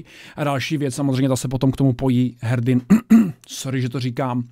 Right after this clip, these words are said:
ten green screen a to vyfiltrování toho green screenu je prostě trága. OK, ale to by si, to bychom si mohli nechat na jiný video.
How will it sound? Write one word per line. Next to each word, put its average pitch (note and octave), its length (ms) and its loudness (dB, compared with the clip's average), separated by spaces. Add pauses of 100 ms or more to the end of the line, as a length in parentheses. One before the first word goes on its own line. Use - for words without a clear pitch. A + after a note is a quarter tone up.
(1800)
ten C#3 140 6
green C3+ 220 4
screen A#2 540 -4
a A#2+ 720 -8 (880)
to E3 100 2
vyfiltrování C#3 840 -2
toho C#3+ 160 -2
green C3 220 -4
screenu B2+ 300 -4
je B2 60 -4
prostě B2 220 -6
trága. G#2 400 -8 (800)
OK, C#3 120 -6 (220)
ale G3+ 180 0
to G3 100 -4
by F3 100 -2
si, E3 240 -6
to E3 120 -6
bychom D3+ 160 -4
si - 100 -8
mohli D3+ 140 -2
nechat D3 200 -2
na C#3+ 100 -2
jiný C#3+ 180 -2
video. C3 300 -2